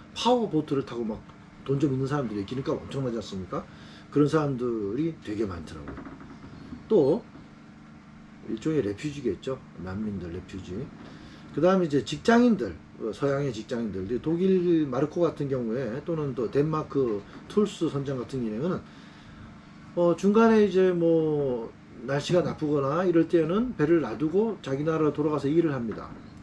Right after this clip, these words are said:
뭐 육 개월 일하고 육 개월 항해하고 뭐 이런 식이고, 또는 뭐 한 달 항해하고 또 뭐 일하다가 또 다음 또 휴가 때 또 한 달 항해하고 이런 식으로 직장인들은 그렇게 항해를 하고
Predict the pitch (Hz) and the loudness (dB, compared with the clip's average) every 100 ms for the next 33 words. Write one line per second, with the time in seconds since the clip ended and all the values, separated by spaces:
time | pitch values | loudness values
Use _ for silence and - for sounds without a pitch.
0 | - 139 120 123 185 180 156 139 127 113 | -6 -4 -4 2 6 6 6 4 0 0
1 | 156 226 151 117 139 127 113 113 110 87 | -2 0 -2 0 2 2 0 -4 -4 -6
2 | 80 78 113 156 185 170 131 113 117 180 | -10 -12 -4 2 4 4 2 -4 -2 -2
3 | 165 139 123 - - - 196 202 185 143 | -2 -2 -4 -6 -8 -2 0 2 2 0
4 | 151 151 127 127 185 294 302 - 156 127 | -4 -4 -2 -2 -2 -4 -6 -6 -4 -2
5 | 117 98 - - - - - - 113 - | -2 -4 -10 -20 -20 -20 -20 -10 -6 0
6 | 143 135 120 127 202 220 151 139 135 139 | 2 2 0 0 0 -2 -4 0 0 -2
7 | 107 110 - 135 104 110 117 123 113 104 | -4 -6 -2 -4 -2 -6 -6 -6 -6 -6
8 | 98 95 80 - 143 170 156 175 208 240 | -8 -8 -8 -4 2 2 4 2 2 0
9 | - - 226 151 143 135 143 143 131 139 | -8 -14 -8 -4 -2 0 0 0 -2 -4
10 | 120 110 101 90 85 | -6 -6 -6 -8 -10